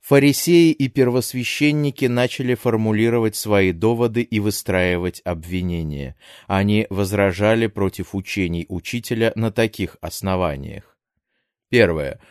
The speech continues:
Он друг мытарям и грешникам, принимает неверующих и даже ест с ними. Второе. Он богохульник, говорит о Боге как о своем отце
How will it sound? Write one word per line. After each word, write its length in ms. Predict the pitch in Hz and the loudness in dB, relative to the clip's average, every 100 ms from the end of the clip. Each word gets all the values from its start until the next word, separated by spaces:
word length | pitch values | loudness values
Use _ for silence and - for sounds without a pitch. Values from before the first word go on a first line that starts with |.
| _ - | _ -4
Он 280 | 123 135 139 - | 2 2 2 -4
друг 480 | 117 127 127 - - | 2 4 4 0 -4
мытарям 640 | 113 110 104 104 101 101 | 0 0 0 0 0 -2
и 160 | 101 101 | -2 -2
грешникам, 960 | 101 104 95 - 78 71 73 69 67 _ - _ | 0 0 0 -4 -10 -8 -8 -10 -14 _ -20 _
принимает 720 | - 110 107 104 110 110 110 - | -2 0 2 2 2 2 0 -2
неверующих 1040 | 107 107 92 98 95 98 98 98 - 104 - | -2 0 2 2 2 0 -2 -4 -6 -6 -6
и 140 | 101 | -4
даже 340 | 87 90 85 | -2 -2 -2
ест 500 | 92 95 107 85 - | -4 0 0 -2 -10
с 200 | - - | -14 -10
ними. 460 | 90 82 76 71 69 _ _ _ _ _ _ _ _ | -6 -6 -6 -10 -12 _ _ _ _ _ _ _ _
Второе. 560 | - 123 127 101 85 - _ - | -2 2 4 4 2 -4 _ -4
Он 300 | 101 110 110 | 2 2 2
богохульник, 960 | 110 107 120 - 147 120 82 67 - _ - _ | 2 4 2 2 0 2 0 -6 -12 _ -20 _
говорит 460 | 92 87 101 127 - | -4 0 2 2 0
о 120 | 110 | 0
Боге 460 | 95 107 120 120 135 | 2 4 2 2 -2
как 260 | 120 101 | 0 0
о 40 | 92 | -2
своем 500 | - 104 95 90 87 | -2 0 2 0 -2
отце 680 | 85 87 - - 95 101 | -4 -4 -6 -4 0 0